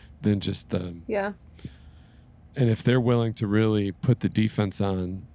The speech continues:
Speaker 1: um, Messi could see it. But it's still been fun to watch Messi, um, for sure.
Speaker 2: Yeah. A little bit more of a challenge might be more fun.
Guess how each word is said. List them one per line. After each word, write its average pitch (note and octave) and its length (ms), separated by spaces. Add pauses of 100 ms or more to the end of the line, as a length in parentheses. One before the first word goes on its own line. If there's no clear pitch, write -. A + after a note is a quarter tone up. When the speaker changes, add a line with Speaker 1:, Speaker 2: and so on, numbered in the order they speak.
(200)
Speaker 1:
um, G2 420 (440)
Messi G2+ 460 (360)
could G#2+ 120
see A#2+ 180
it. G#2+ 120
But C#3 120
it's C3+ 120
still A#3 140
been C#3+ 160
fun F2 320 (140)
to - 100
watch - 280
Messi, - 420 (460)
um, G1+ 400 (300)
for - 160
sure. - 360 (460)
Speaker 2:
Yeah. - 360 (340)
A A#3+ 60
little A#3 140
bit A#3+ 120
more A3 100
of G#3 80
a G3 60
challenge F#3 400
might F#3 140
be F#3 100
more F3+ 200
fun. F#3 280